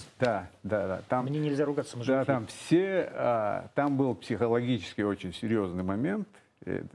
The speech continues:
Speaker 1: даже не финансовый, что мне там дело не касалось денег, если честно. Э,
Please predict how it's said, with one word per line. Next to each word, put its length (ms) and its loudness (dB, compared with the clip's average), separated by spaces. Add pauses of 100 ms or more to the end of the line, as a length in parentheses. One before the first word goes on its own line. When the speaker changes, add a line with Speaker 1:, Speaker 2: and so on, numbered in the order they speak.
(120)
Speaker 1:
даже 260 0
не 120 2
финансовый, 680 -6
что 140 -10
мне 360 -2
там 180 -6 (720)
дело 240 0
не 120 -2
касалось 480 0
денег, 380 -2
если 240 -10
честно. 460 -16 (160)
Э, 180 -8